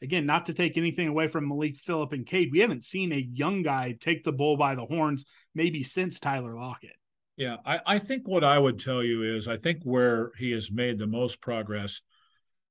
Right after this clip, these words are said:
Speaker 2: and, and this would make sense to everybody because he's been in the program now a second year, he, he just is more comfortable with what they're doing,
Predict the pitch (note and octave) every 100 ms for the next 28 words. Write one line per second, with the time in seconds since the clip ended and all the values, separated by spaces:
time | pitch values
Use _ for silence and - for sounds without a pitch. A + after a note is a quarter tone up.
0 | _ - C#3+ C#3+ D3 D#3+ E3 D#3+ B2+ C3
1 | A#2 - B2+ A2+ A#2 A2 G#2+ G#2 G#2+ G#2+
2 | G#2+ A2 B2 A2 A2 G2 B2+ A#2+ A2 B2+
3 | B2 A#2 A2 G#2+ A2 G2+ G2 A#2+ G#2+ G2+
4 | G2+ B2+ A#2 G#2+ G#2+ B2 B2 - A#2+ G2+
5 | B2 - A2+ A2 G#2+ C3+ C3 C#3+ C3+ C#3
6 | C3+ C3+ B2+ C3+ B2 B2 A2+ G#2+ G#2